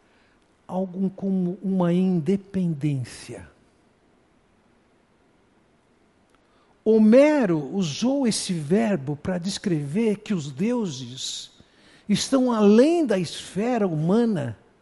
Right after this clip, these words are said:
e eles independem, eles não sofrem influência dos homens para eles serem o que eles são. A palavra foi empregada dentro do Novo Testamento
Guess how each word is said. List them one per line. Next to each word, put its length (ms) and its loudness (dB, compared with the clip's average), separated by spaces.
e 120 4
eles 320 4
independem, 1300 2
eles 240 0
não 120 2
sofrem 520 -2
influência 560 0
dos 300 -6
homens 360 0
para 160 -4
eles 140 2
serem 340 0
o 60 -2
que 100 -6
eles 200 -2
são. 360 -2
A 120 -8
palavra 560 0
foi 160 0
empregada 560 -2
dentro 520 2
do 120 -4
Novo 280 -2
Testamento 840 -2